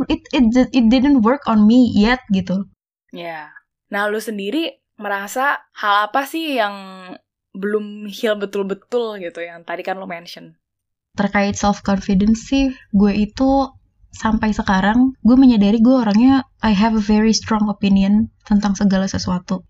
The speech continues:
Speaker 1: Kayak, tapi bukan berarti gue bigot ya, maksudnya gue tidak menganggap bahwa opini gue paling benar gitu, enggak. Tapi ketika gue punya opini, yang mana gue tegas akan hal itu. Kayak, "Oh, menurut gue yang ini bagusnya seperti ini, dan orang-orang itu harusnya mengerti dan melihat poin gue." Gue merasa kayak gitu.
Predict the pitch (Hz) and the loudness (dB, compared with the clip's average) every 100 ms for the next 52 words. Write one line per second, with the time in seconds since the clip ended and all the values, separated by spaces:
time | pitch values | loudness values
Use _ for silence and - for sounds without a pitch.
0 | - 208 196 196 - - - 277 220 208 | -8 -2 0 0 -4 -6 0 2 4 4
1 | 202 185 185 247 233 220 185 170 202 202 | 4 4 2 2 4 6 6 4 2 2
2 | 185 185 214 214 220 196 180 175 180 180 | 0 2 2 2 2 2 2 2 4 4
3 | 202 185 185 185 185 185 185 208 190 185 | 4 2 2 2 2 2 2 2 2 4
4 | 175 185 196 180 190 180 175 175 - 254 | 4 2 2 -2 0 0 0 -2 -2 0
5 | 254 208 - 196 185 233 247 208 190 185 | 0 -4 -4 0 2 2 0 0 0 -2
6 | - _ 208 202 196 208 269 262 208 196 | -10 _ -4 2 4 6 4 4 2 4
7 | 208 240 240 214 208 226 214 196 190 190 | 4 2 2 2 2 2 -2 -2 0 0
8 | 190 196 196 190 185 175 - 277 233 202 | -2 -2 -4 -2 0 0 2 4 4 4
9 | 190 202 277 285 208 190 208 277 214 180 | 2 2 2 2 2 4 4 4 2 0
10 | 220 254 - - 208 226 233 208 196 185 | -2 -4 -6 -4 -2 2 4 4 4 2
11 | 196 190 185 220 262 302 254 202 277 262 | 0 2 0 0 -2 0 0 0 2 2
12 | 220 208 - 208 202 202 202 202 202 220 | 2 0 -2 -2 2 4 4 4 2 0
13 | - 208 190 185 180 180 175 175 208 214 | 0 0 2 4 4 2 0 -2 2 2
14 | 190 196 190 170 170 175 | 0 -2 -2 -2 -4 -6